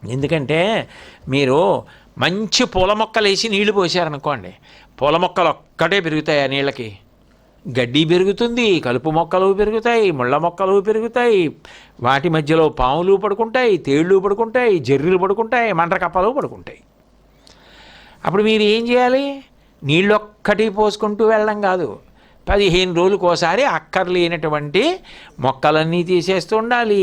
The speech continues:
గడ్డి తీసేస్తూ ఉండాలి, అదంతా కనపడేటట్టుగా పెట్టుకోవాలి.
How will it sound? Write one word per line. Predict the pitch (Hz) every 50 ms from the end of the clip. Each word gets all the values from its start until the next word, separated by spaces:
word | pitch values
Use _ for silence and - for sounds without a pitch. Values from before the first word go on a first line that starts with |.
| 175 156
గడ్డి | 131 131 123 120 120 127 151 165
తీసేస్తూ | 160 180 185 175 156 196 202 175 165 - - 220
ఉండాలి, | 226 233 240 240 233 240 233 220 214
అదంతా | 202 175 156 156 160 160 - 175
కనపడేటట్టుగా | 156 - - 151 156 156 180 170 175 180 170 175 190 175 - 185 196 190
పెట్టుకోవాలి. | 190 190 208 185 214 202 220 220 226 233 247 247 262 254 247